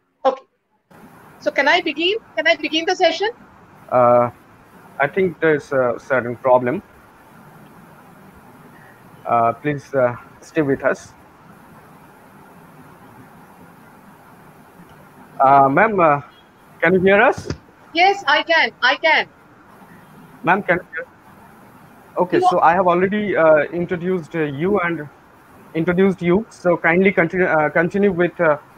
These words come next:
Speaker 1: Okay.
Speaker 2: uh, by introducing Shyamdipta Das.
Speaker 1: Okay.
Speaker 2: Okay.
Speaker 1: Okay. Fine.
Speaker 2: Over to you, ma'am. Okay.
Speaker 1: Right. Uh, respected principal, sir, Doctor Ananda Mohan Roy,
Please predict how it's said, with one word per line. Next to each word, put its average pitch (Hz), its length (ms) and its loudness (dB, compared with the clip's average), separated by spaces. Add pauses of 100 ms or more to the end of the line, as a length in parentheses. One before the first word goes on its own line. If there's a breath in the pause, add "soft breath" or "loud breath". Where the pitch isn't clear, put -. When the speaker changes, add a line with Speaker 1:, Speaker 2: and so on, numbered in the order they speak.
Speaker 1:
Okay. 294 180 0
Speaker 2:
uh, 139 640 2
by 156 160 2
introducing 175 580 0
Shyamdipta 160 540 -2
Das. 156 260 -2 (420)
Speaker 1:
Okay. 294 200 0
Speaker 2:
Okay. - 200 -12 (180)
Speaker 1:
Okay. - 100 -10 (360)
Fine. 220 120 -4 (680)
Speaker 2:
Over 175 280 2
to 190 100 -4
you, 147 160 0
ma'am. 110 260 -8 (320)
Okay. 131 200 -12 (240)
Speaker 1:
Right. 180 120 -8 (1700)
Uh, 247 280 2 (1400)
respected 277 480 -2
principal, 349 520 -2
sir, 320 300 2 (540)
Doctor 262 340 2 (100)
Ananda 262 320 -4
Mohan 311 260 -4
Roy, 285 300 2